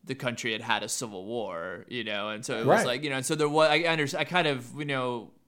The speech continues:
Speaker 1: while at first my modern proclivities when I'm reading, I'm like, all this, like, talk about, like, Americanism and unity, and it feels very, like,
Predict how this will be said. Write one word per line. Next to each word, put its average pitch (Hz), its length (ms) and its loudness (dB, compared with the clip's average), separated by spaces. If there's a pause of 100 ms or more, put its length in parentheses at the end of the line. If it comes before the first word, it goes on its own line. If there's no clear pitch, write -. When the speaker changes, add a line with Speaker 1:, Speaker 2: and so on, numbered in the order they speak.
Speaker 1:
while 139 320 2
at 170 160 0
first 139 520 2
my 123 260 2
modern 123 540 4
proclivities 120 680 -4
when 120 80 -8
I'm 117 140 -4
reading, 117 320 -2
I'm 110 120 -6
like, 107 240 -4 (480)
all 151 100 0
this, 160 200 0
like, 160 200 0
talk 147 360 6
about, 123 280 4
like, 117 120 -2
Americanism 127 840 2
and 113 120 -10
unity, 131 420 -2
and 117 100 -6
it 117 100 -6
feels 139 220 -2
very, 135 220 2
like, 120 200 0